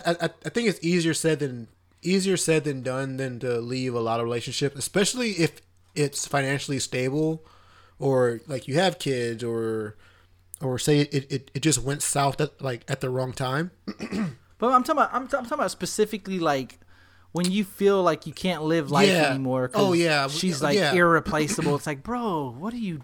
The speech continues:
Speaker 2: talking
Speaker 1: Yeah,
Speaker 2: about,
Speaker 1: yeah,
Speaker 2: guy?
Speaker 1: yeah, yeah. Definitely. I mean, if it's, if you think that you
Speaker 2: Like, it,
Speaker 1: can't
Speaker 2: it really
Speaker 1: live
Speaker 2: bummed me,
Speaker 1: life
Speaker 2: bro.
Speaker 1: or, or, or if you think that there's no one out there for you, that you're not good enough for anyone else, and that's B S, man. Like, like you said, there,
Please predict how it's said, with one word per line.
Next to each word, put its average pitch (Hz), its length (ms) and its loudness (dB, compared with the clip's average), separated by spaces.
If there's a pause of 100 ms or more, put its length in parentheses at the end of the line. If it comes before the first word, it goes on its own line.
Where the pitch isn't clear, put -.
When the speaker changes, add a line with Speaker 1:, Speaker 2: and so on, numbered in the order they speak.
Speaker 2:
talking 254 480 -2
Speaker 1:
Yeah, 143 360 8
Speaker 2:
about, - 200 -12
Speaker 1:
yeah, 143 380 2
Speaker 2:
guy? 135 80 -8
Speaker 1:
yeah, 113 360 -6
yeah. 113 280 -6 (280)
Definitely. 151 440 2
I 127 60 -2
mean, 135 300 -6
if 147 200 2
it's, - 340 -2 (460)
if 143 120 -2
you 190 120 0
think 175 260 2
that 143 160 -2
you 143 60 -2
Speaker 2:
Like, 190 120 -2
it, 214 60 0
Speaker 1:
can't 202 220 6
Speaker 2:
it - 20 -10
really 269 200 2
Speaker 1:
live 127 80 -4
Speaker 2:
bummed 131 340 4
me, 139 80 2
Speaker 1:
life 139 160 -2
Speaker 2:
bro. 123 100 -2
Speaker 1:
or, 113 240 -2 (460)
or, 123 360 -2
or 123 500 0 (140)
if 127 140 -6
you 156 80 4
think 160 280 4
that 151 120 4
there's 131 180 0
no 131 220 0
one 139 160 0
out 123 220 0
there 147 120 2
for 165 300 0
you, 170 440 4
that 127 200 0
you're 127 220 -4
not 120 260 -4
good 123 160 -4
enough 127 260 -4
for 123 120 -6
anyone 123 280 -2
else, 127 220 0
and 131 80 -8
that's 170 220 0
B 113 340 -8
S, 107 260 -6
man. 110 280 -10
Like, 120 200 -4
like 156 200 6
you 190 60 2
said, 139 260 4
there, 156 240 2